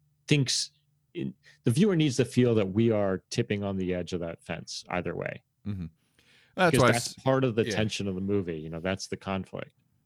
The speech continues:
Speaker 2: And that's where I was saying, you know, I just, they're both wrong and both kinda not wrong throughout this conversation. I mean, all these things that happen in this conversation need to be said, but I think, you know, time and place, like what you were saying, Dave, would have been better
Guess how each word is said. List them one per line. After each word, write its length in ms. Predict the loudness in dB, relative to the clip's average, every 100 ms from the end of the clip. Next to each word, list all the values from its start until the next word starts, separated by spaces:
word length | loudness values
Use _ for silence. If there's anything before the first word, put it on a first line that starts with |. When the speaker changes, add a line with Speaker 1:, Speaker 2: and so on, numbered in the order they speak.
| _ -14
Speaker 2:
And 100 | -6
that's 180 | -4 0
where 120 | 2
I 60 | 2
was 140 | 2
saying, 380 | 0 0 0 0
you 80 | -2
know, 140 | -2
I 80 | -2
just, 260 | -4 -12 -18 _ _ _ _ _ _ -4
they're 180 | 0 0
both 400 | 4 2 2 -2
wrong 380 | -2 0 0
and 260 | -2 -4 -6 -12 -20 _ -12
both 200 | -6 -6
kinda 220 | -4 -4 -2
not 220 | -2 0
wrong 420 | 0 0 -2 -8 _ _
throughout 400 | -6 0 0 0
this 320 | -4 -8 -8 -16 -20 _ _ _ _
conversation. 640 | -6 -4 -4 -8 -8 -10 -16 _ _ -4
I 40 |
mean, 100 | 2
all 100 | 2
these 180 | 2 -2
things 180 | -4 -2
that 160 | -2 0
happen 260 | -2 -2
in 80 | -4
this 120 | -4
conversation 580 | -4 -6 -4 -6 -6 -6
need 140 | -8
to 60 | -8
be 120 | -10
said, 380 | -8 -4 -2 -4 _ _ _ -6
but 80 | -4
I 40 |
think, 220 | -4 -6
you 100 | -8
know, 60 | -8
time 260 | -4 -4 -2
and 100 | -4
place, 360 | -4 -4 -4
like 140 | -8 -8
what 100 | -8
you 100 | -6
were 80 | -6
saying, 300 | -6 -6 -4
Dave, 260 | -2 -2
would 80 | -4
have 60 | -4
been 160 | -4
better 320 | -2 -2 -2